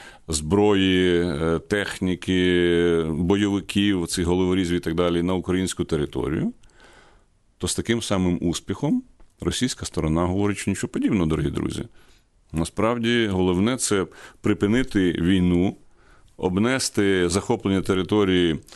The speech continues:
оцією так званою лінією розмежування,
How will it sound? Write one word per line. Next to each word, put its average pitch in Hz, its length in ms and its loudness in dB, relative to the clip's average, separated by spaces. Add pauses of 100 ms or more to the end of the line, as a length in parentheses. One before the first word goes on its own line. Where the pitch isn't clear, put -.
(320)
оцією 95 440 0
так 92 180 -2
званою 92 640 2 (340)
лінією 107 440 2
розмежування, 90 920 0